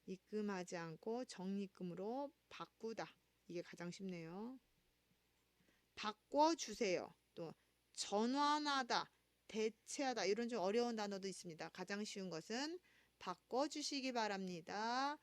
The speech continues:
바꿔주세요. 대체해주세요. 전환해주세요.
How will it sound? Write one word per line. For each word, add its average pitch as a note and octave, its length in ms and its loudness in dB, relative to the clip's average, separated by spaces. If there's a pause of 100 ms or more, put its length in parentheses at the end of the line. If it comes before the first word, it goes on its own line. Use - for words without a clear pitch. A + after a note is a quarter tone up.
(200)
바꿔주세요. F#3 960 -4 (540)
대체해주세요. A#3 1400 0
전환해주세요. F3+ 760 -6